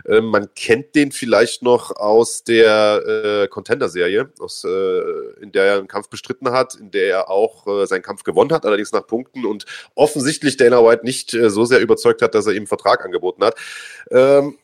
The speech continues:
jetzt hat er, äh, dann doch noch seine Chance bekommen, rutscht hier kurzfristig sozusagen in diese Card rein, bekommt es mit Brandon Allen allerdings mit einem sehr, sehr gefährlichen Dude zu tun,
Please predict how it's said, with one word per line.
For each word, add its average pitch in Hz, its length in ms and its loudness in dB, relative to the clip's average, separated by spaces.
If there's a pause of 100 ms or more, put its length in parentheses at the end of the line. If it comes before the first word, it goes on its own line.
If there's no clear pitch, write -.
jetzt 156 260 0
hat 160 160 2
er, 156 360 4
äh, 147 420 2
dann 139 180 -4
doch 147 100 -4
noch 170 120 -4
seine 147 180 -2
Chance 151 280 -4
bekommen, 156 440 -6
rutscht 147 260 -12
hier 156 120 -6
kurzfristig 147 520 -8
sozusagen 131 520 0
in 139 160 -14
diese 143 180 -12
Card 120 400 -2
rein, 131 320 0
bekommt 131 500 -8
es - 160 -12
mit 107 160 -10
Brandon 101 320 -4
Allen 104 220 -8
allerdings 98 440 -10
mit - 160 -20
einem 90 120 -14
sehr, 95 160 2
sehr 104 100 0
gefährlichen 95 480 -4
Dude 101 180 -10
zu - 120 -16
tun, 107 300 -10